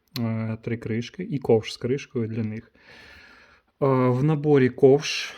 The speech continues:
об'ємом один і шість літра. Е, каструля з кришкою вісімнадцята на два і три, двадцята на три і чотири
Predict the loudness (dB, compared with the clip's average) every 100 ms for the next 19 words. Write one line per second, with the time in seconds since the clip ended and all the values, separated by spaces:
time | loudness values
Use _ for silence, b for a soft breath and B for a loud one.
0 | -10 -6 -2 0 2 2 2 4 2 0
1 | -2 -4 -2 -4 -4 -4 -4 -6 _ _
2 | _ -10 -6 -4 -4 -4 -6 -4 -2 -2
3 | 0 -6 -2 -4 -4 -4 -2 0 -2 -6
4 | -10 -4 -2 -2 -2 -4 -4 -4 -4 -2
5 | -4 -4 -8 -6 -4 -4 -2 -2 -2 -4
6 | -8 -4 -4 -4